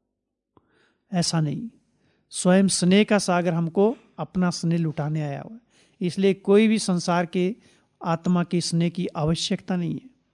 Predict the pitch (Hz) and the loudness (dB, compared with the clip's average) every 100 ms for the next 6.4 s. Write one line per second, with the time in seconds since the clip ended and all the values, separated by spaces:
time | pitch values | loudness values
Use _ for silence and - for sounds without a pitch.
0 | _ _ - - _ - 175 - 175 170 | _ _ -20 -20 _ 0 0 2 2 4
1 | 196 214 - 220 - 208 208 220 202 220 | 6 6 6 2 4 4 6 4 6 4
2 | 160 170 190 202 202 - 151 143 - - | 4 4 4 4 0 -2 -6 -8 -12 -20
3 | _ _ _ _ _ _ _ _ _ _ | _ _ _ _ _ _ _ _ _ _
4 | _ 165 151 180 196 190 220 214 240 285 | _ -4 2 4 4 4 2 2 2 0
5 | _ _ _ _ 175 175 208 226 - 226 | _ _ _ _ 0 4 4 4 2 2
6 | 202 170 139 | 2 0 -2